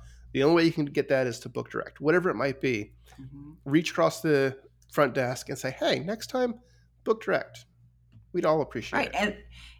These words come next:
Speaker 2: if you didn't get a chance to make that impression while they were on property, your, your post-checkout email can definitely say all of that.
Speaker 1: Right. Yes.
Speaker 2: Mm-hmm.
Speaker 1: And that's why you wanna get that email address while they're checked in,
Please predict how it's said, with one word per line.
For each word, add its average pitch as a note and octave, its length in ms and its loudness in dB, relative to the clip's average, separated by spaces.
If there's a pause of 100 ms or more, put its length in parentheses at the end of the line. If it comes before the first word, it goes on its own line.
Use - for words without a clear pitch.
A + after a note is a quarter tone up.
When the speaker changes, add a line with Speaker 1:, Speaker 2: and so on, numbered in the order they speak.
(120)
Speaker 2:
if G3+ 300 -2
you F#3 140 0
didn't F#3+ 340 0
get A#3+ 200 -2
a A#3 60 -2
chance G3+ 440 -2
to - 100 -4
make D#3 220 -4
that D#3+ 120 0
impression E3+ 480 -4
while D3+ 180 0
they D3+ 140 -2
were C#3 180 -4
on D#3+ 200 0
property, C#3+ 480 -4
your, B2+ 320 -4
your C#3+ 400 -4 (200)
post-checkout D#3+ 720 -4
email C3 380 -4
can A#2+ 200 -6
definitely - 580 -4
say - 240 -14 (100)
all - 100 -12
of - 120 -18
that. - 240 -14
Speaker 1:
Right. A2+ 180 2 (540)
Yes. - 360 -10 (300)
Speaker 2:
Mm-hmm. - 200 -12 (100)
Speaker 1:
And D#3 100 6
that's E3 160 8
why F3+ 80 8
you D3 100 8
wanna C#3+ 120 6
get C#3 140 -2
that C3 120 4
email B2+ 300 2
address A2+ 440 -2 (220)
while C#3 240 2
they're B2 100 -2
checked B2+ 300 -4
in, D3 240 -2